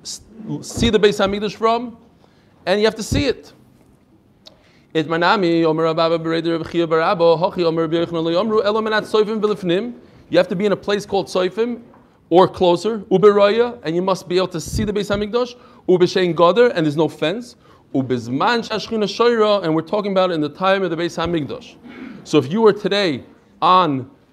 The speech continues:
Har HaTzoifim and looking at the Har HaBayis, there's no isser to joke around. Tana Rabbanan Hanifne B'Yehuda. Now we're going into a person relieving himself. Also a problem of Kalas Roish. Lo yipana Mizrach U'Mairav Elo Tzafim V'Darim.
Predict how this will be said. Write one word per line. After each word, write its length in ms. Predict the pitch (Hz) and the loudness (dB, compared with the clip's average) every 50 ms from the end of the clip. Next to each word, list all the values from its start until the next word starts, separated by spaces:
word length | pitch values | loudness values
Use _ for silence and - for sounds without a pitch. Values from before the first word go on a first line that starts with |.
| _ _ _ _ _ _ | _ _ _ _ _ _
Har 240 | - - 175 185 190 | -6 0 2 4 4
HaTzoifim 600 | 180 160 - - - 185 202 202 202 220 214 190 | 4 4 2 0 0 0 0 0 0 0 0 2
and 160 | 151 139 143 | 2 2 2
looking 380 | 170 208 208 - 208 196 180 - - | 2 2 0 -2 -4 -6 -6 -6 -4
at 240 | 165 175 180 175 - | -2 0 0 0 0
the 120 | 170 156 | -2 -2
Har 240 | 143 160 165 156 147 | 0 2 2 2 2
HaBayis, 600 | 139 120 143 147 170 208 240 254 247 226 - - _ _ - - - - _ _ _ _ - - - _ _ _ - | 2 0 0 0 0 0 -2 -4 -8 -10 -12 -18 _ _ -20 -20 -20 -20 _ _ _ _ -20 -20 -20 _ _ _ -14
there's 200 | 131 135 143 151 | -12 -8 -2 0
no 140 | 208 208 208 | 2 4 4
isser 540 | 233 262 - - 226 208 196 190 185 180 - | 4 2 2 2 4 4 4 4 4 2 -2
to 100 | - 160 | -2 2
joke 240 | 139 190 190 - - | 4 4 4 4 4
around. 340 | 165 147 135 117 98 - - - _ _ _ _ _ _ _ - | 2 2 2 2 0 -4 -8 -18 _ _ _ _ _ _ _ 0
Tana 160 | - 226 240 | 2 4 6
Rabbanan 460 | 233 214 208 190 165 208 208 214 214 202 | 6 6 6 4 4 2 2 2 0 0
Hanifne 380 | 170 160 185 220 180 196 220 196 | 0 0 -2 -4 -4 -4 -4 -4
B'Yehuda. 580 | 170 175 180 175 190 196 147 127 95 - - | -4 -2 -2 -2 0 0 -2 -4 -6 -6 -6
Now 220 | - 180 233 240 226 | -2 0 2 4 4
we're 60 | 202 | 4
going 340 | 196 226 220 208 202 208 226 | 4 2 2 0 0 -2 -2
into 500 | 226 214 190 - - - 214 196 185 175 | -2 -2 -2 -4 -6 -8 -6 -4 -2 -4
a 60 | - | 0
person 320 | - 208 214 208 - 202 | 2 2 2 2 2 0
relieving 340 | 185 180 196 233 220 214 190 | -2 -2 -2 -2 -2 -2 -2
himself. 400 | 170 147 131 - 147 120 107 107 - | -2 -2 -2 -2 -4 -4 -4 -2 -2
Also 540 | 180 208 226 214 - 214 202 185 165 156 - - - _ _ | 0 0 0 0 0 0 0 0 0 -2 -6 -16 -20 _ _
a 80 | - 131 | -6 -4
problem 380 | - 165 185 196 202 196 196 180 | -2 0 2 4 4 4 2 0
of 100 | 143 - | -2 -2
Kalas 380 | - 185 175 170 165 143 - | -2 2 2 4 2 2 0
Roish. 500 | 165 175 202 226 226 220 - - - - - _ _ _ _ _ _ _ _ _ _ _ _ _ _ _ _ _ _ _ _ - - _ - | 0 4 4 4 4 2 -2 -12 -16 -18 -20 _ _ _ _ _ _ _ _ _ _ _ _ _ _ _ _ _ _ _ _ -20 -20 _ -4
Lo 80 | 117 127 143 | -2 0 0
yipana 460 | 143 - 175 196 202 208 208 208 196 | 2 2 2 4 4 4 2 2 0
Mizrach 480 | 175 175 208 196 170 208 202 196 - - | 0 -2 -2 0 2 2 2 2 2 -2
U'Mairav 600 | 170 160 165 175 190 196 196 202 202 185 - - | -4 -2 0 2 2 4 2 2 0 -2 -4 -4
Elo 300 | 170 185 196 196 190 185 | -2 0 2 2 0 0
Tzafim 440 | 185 - 202 196 160 165 180 170 175 | 0 0 0 0 0 0 -4 -6 -4
V'Darim. 300 | 147 139 120 101 85 | -2 -2 -2 -2 -4